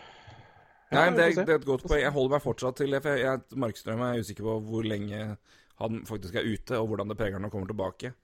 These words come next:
Speaker 2: Skal vi
Speaker 1: Eh, men,
Speaker 2: sjekke
Speaker 1: men i,
Speaker 2: den
Speaker 1: men
Speaker 2: bare
Speaker 1: hjemme, hjemme-borte-faktor, så er det et meget godt argument. Det, det var bra. Jeg begynte å kikke på det, men så gadd jeg ikke. Det var bra du gadd, for det var faktisk et relevant poeng.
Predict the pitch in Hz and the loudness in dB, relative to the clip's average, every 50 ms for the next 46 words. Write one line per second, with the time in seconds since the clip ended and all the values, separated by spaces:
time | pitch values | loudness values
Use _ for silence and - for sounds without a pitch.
0 | _ _ _ _ - - - _ _ _ _ _ - 113 117 117 117 120 113 113 | _ _ _ _ -20 -20 -20 _ _ _ _ _ -4 0 2 2 4 4 4 4
1 | 113 123 127 123 127 127 131 131 127 123 120 123 123 123 127 131 131 117 113 135 | 4 4 4 4 4 4 4 4 4 4 2 2 4 4 4 6 6 6 8 8
2 | 123 113 107 110 107 110 120 131 123 113 113 117 127 117 - - 98 90 107 104 | 6 4 4 2 2 2 2 2 2 2 2 0 0 0 -2 -2 -4 -2 -2 -6
3 | 98 - 143 151 160 160 170 151 123 127 117 113 113 117 117 123 120 113 107 95 | -4 -4 -4 -2 0 0 0 2 2 2 2 2 2 2 2 2 2 0 0 -2
4 | 80 85 95 - - - 107 101 107 101 101 107 104 110 123 - - - 120 127 | -2 -4 -6 -8 -8 -8 -10 -8 -6 -8 -8 -6 -8 -10 -10 -12 -10 -8 -6 -4
5 | 143 143 143 143 147 135 135 160 156 143 113 117 117 - - - - - 233 226 | -4 -6 -6 -6 -8 -8 -10 -10 -10 -10 -10 -10 -10 -10 -10 -12 -10 -10 -12 -12
6 | 220 240 - - - 190 180 160 156 156 147 156 110 71 82 127 143 143 139 123 | -10 -10 -10 -10 -10 -12 -12 -10 -10 -10 -8 -8 -8 -6 -6 -6 -6 -4 -6 -6
7 | - - - - 127 - - - 107 123 135 127 135 117 117 - - 90 110 110 | -6 -8 -10 -10 -10 -10 -8 -8 -6 -6 -4 -6 -8 -10 -8 -4 -4 -4 -2 -2
8 | 107 104 - - - 160 147 139 127 131 135 131 123 120 117 117 120 127 - - | -6 -6 -6 -10 -14 -12 -10 -6 -2 -2 0 0 -2 -2 -4 -4 -4 -4 -6 -8
9 | 139 139 131 127 123 120 120 113 113 113 117 113 110 110 110 110 104 110 - - | -8 -6 -4 -4 -4 -4 -6 -8 -6 -6 -6 -6 -4 -6 -4 -6 -6 -8 -8 -8
10 | - 104 92 | -8 -8 -8